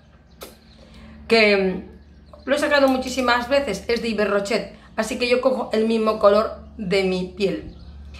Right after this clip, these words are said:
Me he aplicado mi crema hidratante, ¿m? Eh, un serum, que me gusta muchísimo, eh, también de Nivea, y una cosa, mirad, yo los aceites por la mañana debajo del maquillaje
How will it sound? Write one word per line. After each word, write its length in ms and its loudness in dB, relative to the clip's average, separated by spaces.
Me 140 4
he 40 6
aplicado 640 2
mi 240 -2
crema 300 4
hidratante, 760 2
¿m? 300 -4
Eh, 380 6
un 160 0
serum, 480 -4
que 140 0
me 100 4
gusta 300 2
muchísimo, 560 -4
eh, 240 6
también 260 2
de 80 4
Nivea, 540 2
y 160 0
una 240 6
cosa, 480 -6
mirad, 420 4
yo 220 2
los 160 4
aceites 360 -4
por 160 -4
la 80 4
mañana 300 0
debajo 320 -2
del 120 2
maquillaje 600 -2